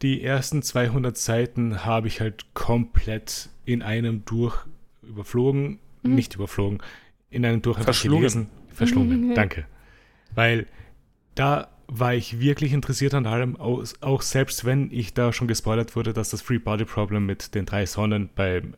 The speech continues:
Speaker 1: äh, Free Body Problem selber zu tun hat. Es wäre noch mal ein Stück cooler gewesen, wenn ich's nicht gewusst hätte, aber das hat jetzt, jetzt nicht wirklich vermindert, das Buch.
Speaker 2: Also, ich mein, ich würd sagen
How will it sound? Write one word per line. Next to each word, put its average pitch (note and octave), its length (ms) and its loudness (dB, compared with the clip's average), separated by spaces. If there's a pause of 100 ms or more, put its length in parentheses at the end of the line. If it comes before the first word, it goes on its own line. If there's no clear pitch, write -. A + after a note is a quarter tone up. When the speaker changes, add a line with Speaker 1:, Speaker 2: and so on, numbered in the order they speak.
Speaker 1:
äh, F2 320 -4 (380)
Free G#2+ 220 -2
Body F#2+ 280 0
Problem E2+ 400 -2
selber G2 240 -2
zu - 120 -6
tun G2 240 -4
hat. F#2+ 220 -6 (1300)
Es - 240 0
wäre A#2+ 220 2
noch A2 180 2
mal A2+ 80 2
ein A2 220 0
Stück A#2+ 200 0
cooler A#2+ 200 2
gewesen, G#2 280 0
wenn G2 100 0
ich's F#2 120 -2
nicht B2+ 160 0
gewusst A#2 260 0
hätte, G#2 120 -2
aber F#2+ 180 0
das G2+ 220 -2
hat G#2 100 -2
jetzt, - 380 -4
jetzt A#2 220 -2
nicht - 260 0
wirklich A2+ 240 0
vermindert, F#2+ 600 -2 (320)
das G2+ 140 -16
Buch. A2+ 260 -4 (1000)
Speaker 2:
Also, A#2+ 300 2
ich A#2+ 120 -2
mein, A#2 180 2
ich C3 120 -4
würd B2+ 100 -2
sagen G#2+ 340 0